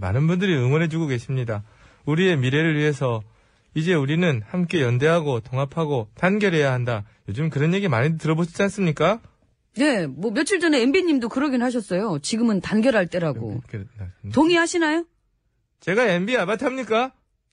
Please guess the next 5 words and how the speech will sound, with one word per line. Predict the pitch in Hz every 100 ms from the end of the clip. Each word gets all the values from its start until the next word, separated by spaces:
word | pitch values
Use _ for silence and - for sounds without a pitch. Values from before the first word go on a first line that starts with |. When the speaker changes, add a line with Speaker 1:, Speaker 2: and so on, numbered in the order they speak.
| -
Speaker 2:
정체성이 | - 294 427 403 359
어떻게 | 202 180 339 359
되시나요? | 226 196 190 175 139 151 285 _ _ _ _ _ _ _
Speaker 1:
정체성? | - 120 151 - 233 - 202
Speaker 2:
예. | 196 117